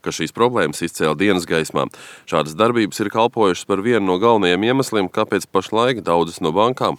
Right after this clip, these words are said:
un arī valstīm ir nonākušas pamatīgās finanšu grūtībās. Pēc krīzes Kiprā daudz valstu līderi nāca klajā ar paziņojumiem par nepieciešamību izskaust nodokļu nemaksātājus un nodokļu paradīzes ne tikai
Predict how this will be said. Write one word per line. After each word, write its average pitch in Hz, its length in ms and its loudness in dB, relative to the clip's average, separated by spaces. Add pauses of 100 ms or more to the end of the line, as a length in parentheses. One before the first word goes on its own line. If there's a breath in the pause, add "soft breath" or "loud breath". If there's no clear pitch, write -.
un 71 160 -6
arī 69 80 -4
valstīm 110 480 0 (240 loud breath)
ir 156 160 -2
nonākušas 110 560 0
pamatīgās 78 560 -2
finanšu 73 400 -4
grūtībās. 76 640 -4 (640 loud breath)
Pēc 113 160 0
krīzes 165 400 -2
Kiprā 143 400 0
daudz 127 320 2
valstu 131 300 0
līderi 143 260 0
nāca 113 240 0
klajā 120 300 0
ar 95 100 0
paziņojumiem 117 640 2
par 107 160 -2
nepieciešamību 101 800 0
izskaust 73 480 -4
nodokļu 80 460 -2
nemaksātājus 95 800 -2
un 104 100 2
nodokļu 82 480 -2
paradīzes 76 640 -2
ne 73 100 -8
tikai 117 220 -4